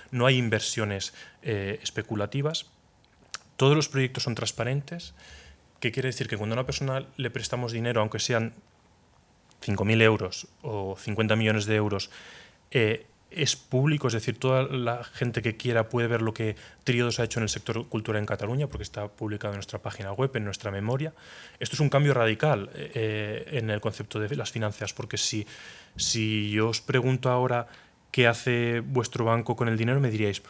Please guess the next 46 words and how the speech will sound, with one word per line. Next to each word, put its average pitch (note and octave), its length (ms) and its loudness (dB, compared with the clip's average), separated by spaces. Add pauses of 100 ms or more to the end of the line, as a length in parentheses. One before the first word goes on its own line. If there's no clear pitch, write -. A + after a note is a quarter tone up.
(200)
"Pues G2+ 120 -4
no G2+ 100 0
tengo A#2+ 200 4
ni G2 80 2
idea", G2 320 2 (180)
eh, G#2 840 -2 (140)
y D#3 80 -8
no G#2 80 -2
pasaría F#2 320 -4
nada, G#2+ 220 2
es F#2 80 -6
normal, G#2+ 400 0
pero G2+ 140 -2
es - 80 -4
que A#2+ 80 2
el G#2+ 60 0
problema A2 320 0
es - 80 0
que A#2+ 100 -2
las G#2+ 100 -2
entidades A2 280 0
bancarias A#2 260 2
tampoco A#2 340 2
saben A2 380 8 (320)
dónde G#2+ 180 4
invierten G#2 320 4
el G2+ 360 -2
dinero A2 340 0 (260)
porque G#2 220 -2
lo G#2 60 2
hacen A#2 180 0
con A2+ 100 0
un A2 80 2
criterio A2 440 0
de G#2+ 160 2 (220)
retorno, B2 460 4
eficiencia G#2+ 460 0
económica, A#2 480 2
no G2+ 80 0
lo G#2+ 60 4
hacen A2 180 -2
con A2 140 -2
un, G#2 140 -2 (240)
con A2 120 0
un G#2+ 80 2
criterio, G2+ 560 0